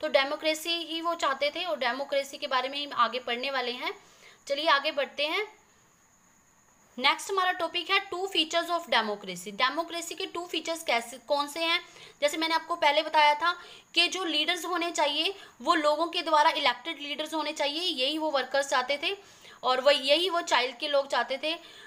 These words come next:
और people have to freedom to speak, और लोगों को बोलने का पूरा हक होना चाहिए, यानी कि उनको censorship के बंधन में नहीं होना चाहिए।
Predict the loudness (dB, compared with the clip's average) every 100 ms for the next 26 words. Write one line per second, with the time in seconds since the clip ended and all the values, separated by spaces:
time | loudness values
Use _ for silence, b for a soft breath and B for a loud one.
0 | -4 -2 2 4 4 2 2 6 8 8
1 | 4 -8 -2 2 2 2 -6 -10 -10 -8
2 | -4 2 4 4 2 -4 -2 2 4 2
3 | 0 0 2 2 4 2 0 -2 -2 -2
4 | -2 0 0 0 -6 -6 -4 -2 -4 -4
5 | -4 -6 -6 -8 -4 -4 -4 B B B
6 | -2 0 0 0 2 2 0 0 0 0
7 | 0 0 -4